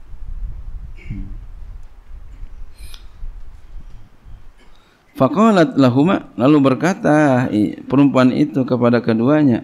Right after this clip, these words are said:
"Akhbirani bil kalimati." Beritakan kepadaku dengan satu kalimat. "Allati yang idza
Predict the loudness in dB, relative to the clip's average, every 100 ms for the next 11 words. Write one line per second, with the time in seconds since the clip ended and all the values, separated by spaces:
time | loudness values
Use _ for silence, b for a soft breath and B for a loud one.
0 | -2 -4 -4 0 4 4 4 4 4 4
1 | 4 -2 0 2 4 0 0 2 4 2
2 | 0 -2 -4 b b b b 0 0 2
3 | 0 0 0 0 2 2 2 2 -2 -4
4 | -4 -2 -4 -6 -10 -16 -14 -8 0 2
5 | 4 2 2 0 0 0 2 4 4 2
6 | -2 -8 -14 -12 -10 -10 -10 -10 -10 -10
7 | -12 -12 -12 -12 -12 -12 -12 -12 b b
8 | b 2 4 4 2 0 2 2 2 2
9 | 2 2 4 4 2